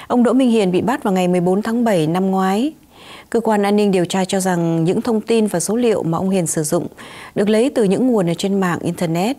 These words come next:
gồm có B B C, Dân làm báo, Bô Xít Việt Nam, vân vân. Những thông tin này bị cho là không được ông Hiền kiểm chứng, nhưng lồng ghép những quan điểm cá nhân bị cho là cực đoan và chống đối lại Đảng và nhà nước Việt Nam.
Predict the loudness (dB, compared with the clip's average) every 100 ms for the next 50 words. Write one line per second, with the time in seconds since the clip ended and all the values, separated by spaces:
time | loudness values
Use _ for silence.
0 | -8 -2 0 0 -2 -2 -2 0 0 0
1 | 0 2 0 -6 -20 -4 0 0 0 0
2 | 0 0 -4 -16 -10 -2 -2 -2 -2 -2
3 | 0 0 0 -2 -2 -4 -6 -12 _ _
4 | -20 -20 -18 -18 -4 -2 0 0 2 2
5 | 2 2 0 0 -2 0 0 -2 -2 0
6 | 0 0 0 0 0 0 -4 -2 -2 -4
7 | -6 -20 _ -20 -20 -18 -2 2 2 2
8 | 2 0 0 0 -2 0 0 0 0 0
9 | 2 2 0 -6 -20 -4 -2 0 0 0
10 | -2 0 0 0 -2 -4 -2 0 2 2
11 | 0 -2 -2 -2 -4 -4 -2 -4 -4 -6
12 | -6